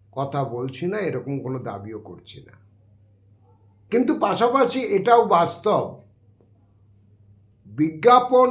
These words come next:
প্রচার এবং বসংবাদ সংবাদ মাধ্যম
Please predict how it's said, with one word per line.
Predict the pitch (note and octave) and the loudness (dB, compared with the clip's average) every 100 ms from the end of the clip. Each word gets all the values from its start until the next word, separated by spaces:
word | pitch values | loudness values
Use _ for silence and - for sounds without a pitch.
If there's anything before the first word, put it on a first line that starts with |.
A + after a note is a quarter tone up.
| A3+ F3+ | 2 2
প্রচার | G3+ - A3+ A3+ A#3 - - _ _ G3 | 2 4 6 8 6 2 -12 _ _ -2
এবং | G#3+ C#4+ D#4+ D#4 - - - _ _ _ C#3+ | 6 8 10 8 4 -8 -20 _ _ _ -4
বসংবাদ | F3 A3 A#3+ A#3+ B3 G#3 - | -2 2 2 4 2 2 -2
সংবাদ | F#3+ G3+ G#3+ F#3 | -2 2 0 0
মাধ্যম | F#3 F3 C3 A#2+ | -2 -2 -4 -4